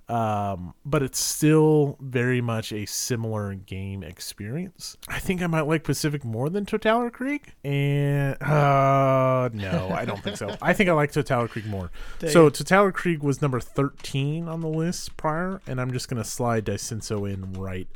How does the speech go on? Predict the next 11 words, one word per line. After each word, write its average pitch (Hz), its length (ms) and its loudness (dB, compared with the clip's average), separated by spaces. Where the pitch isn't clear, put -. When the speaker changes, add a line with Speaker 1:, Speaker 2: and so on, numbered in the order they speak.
Speaker 1:
under 87 340 -12
it 85 200 -14
if - 180 -12
you're 90 120 -12
good 98 360 -10
with - 200 -14
that. - 200 -14
Speaker 2:
Sounds 143 260 -10
good 139 160 -8
to 135 80 -12
me. 127 220 -14